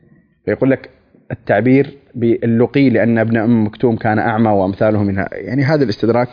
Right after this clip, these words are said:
لا يلزم. ثم قال: "فالقسم الأول مما تقدم ذكره من الأقسام الثلاثة وهو ما تنتهي إليه غاية الإسناد هو المرفوع، سواء كان ذلك الانتهاء بإسناد متصل أم لا، والثاني الموقوف وهو ما انتهى إلى الصحابي،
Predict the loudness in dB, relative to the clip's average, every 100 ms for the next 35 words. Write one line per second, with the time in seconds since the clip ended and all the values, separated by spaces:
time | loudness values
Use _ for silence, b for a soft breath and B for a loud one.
0 | -10 -4 0 0 -2 -10 -20 B B B
1 | B B B B B B B B B B
2 | _ 0 4 4 4 2 -2 0 2 2
3 | 4 4 2 0 2 4 4 0 -2 0
4 | 0 2 2 2 2 2 0 0 0 2
5 | 2 2 2 0 2 2 2 0 2 4
6 | 4 4 4 2 0 0 0 2 2 2
7 | 0 0 0 0 0 0 0 0 2 0
8 | 0 -2 -2 -2 0 0 -2 0 0 0
9 | 0 -2 0 0 2 2 2 0 -2 0
10 | 0 0 -2 0 0 2 0 0 0 0
11 | 0 -2 -6 -4 0 0